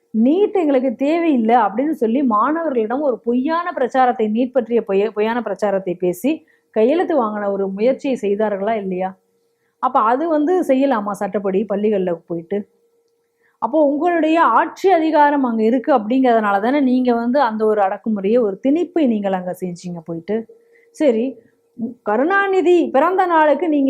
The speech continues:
எதுக்காக கருணாநிதி பற்றிய பேச்சு போட்டிகளை எல்லாம் நடத்துனா என்ன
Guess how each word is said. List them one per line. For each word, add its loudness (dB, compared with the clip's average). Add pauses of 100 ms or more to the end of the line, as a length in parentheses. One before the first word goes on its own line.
எதுக்காக 0
கருணாநிதி 0 (100)
பற்றிய -2
பேச்சு 0
போட்டிகளை 2
எல்லாம் 0
நடத்துனா -4 (500)
என்ன 0